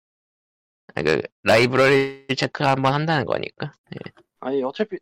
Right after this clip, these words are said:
Speaker 2: 그 라이브러리 체크 원래 해, 걔네.
Speaker 1: 그렇죠.
Speaker 2: 그래서 저, 자기가 있는 게임은 안 뜨지 않나? 시청이 아예? 어떻게 됐지, 요새?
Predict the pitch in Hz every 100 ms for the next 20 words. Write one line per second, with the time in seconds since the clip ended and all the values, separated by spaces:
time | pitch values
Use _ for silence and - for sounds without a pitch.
0 | _ - 190 156 143 180 208 - - 208
1 | 135 160 185 220 - _ 117 117 - _
2 | _ - 80 - - - - _ _ _
3 | - 185 202 185 180 147 - _ _ _
4 | _ _ _ - 214 220 165 147 254 254
5 | 254 254 240 220 190 151 - _ _ _
6 | _ 131 135 226 185 143 117 156 _ _
7 | _ - - 190 151 - - _ _ _
8 | _ _ _ - - 147 123 - 175 -